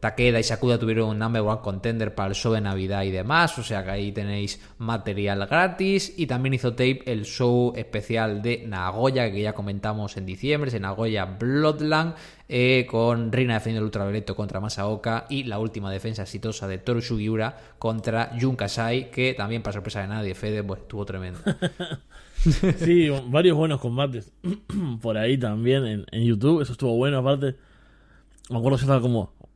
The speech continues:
Speaker 2: día por medio revisando la cuenta para, para ver si habían subido, y lo dejo un día y Alex viene y me dice, "Hay como cuatro combates".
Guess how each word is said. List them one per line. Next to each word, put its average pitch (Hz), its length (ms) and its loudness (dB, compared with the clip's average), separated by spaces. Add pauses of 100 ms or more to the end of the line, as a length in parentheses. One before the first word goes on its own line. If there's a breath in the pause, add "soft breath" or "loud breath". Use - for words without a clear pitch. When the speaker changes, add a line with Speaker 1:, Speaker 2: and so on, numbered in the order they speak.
(240)
Speaker 2:
día 139 340 2
por 143 160 -2
medio 147 220 -2
revisando 127 560 2
la 107 140 2
cuenta 127 500 4
para, 104 340 0 (440 loud breath)
para 110 240 6
ver 113 480 4
si - 220 0
habían 123 160 6
subido, 156 580 4 (320 soft breath)
y 139 260 -6
lo 131 120 -2
dejo 147 200 0
un 139 80 -2
día 160 240 6
y 151 60 4
Alex 147 240 6
viene 156 140 6
y 147 40 0
me 139 80 2
dice, 139 320 2
"Hay 151 120 0
como 135 200 -2
cuatro 139 380 2
combates". 117 640 0